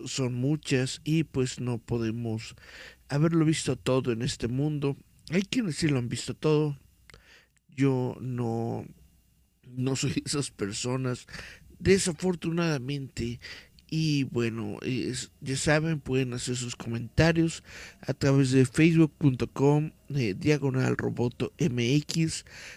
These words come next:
Ahí está la transmisión en vivo todos los días de octubre,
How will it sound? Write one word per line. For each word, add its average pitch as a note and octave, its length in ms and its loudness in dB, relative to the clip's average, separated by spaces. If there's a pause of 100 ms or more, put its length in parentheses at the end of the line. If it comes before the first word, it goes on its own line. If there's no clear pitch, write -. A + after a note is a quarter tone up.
(120)
Ahí B2+ 380 4
está B2+ 600 0
la C3+ 220 0
transmisión C3 840 0
en B2 280 -4
vivo D#3+ 460 2
todos E3+ 720 0
los A#2+ 280 -6
días C3 460 2
de - 80 -8
octubre, D3+ 600 2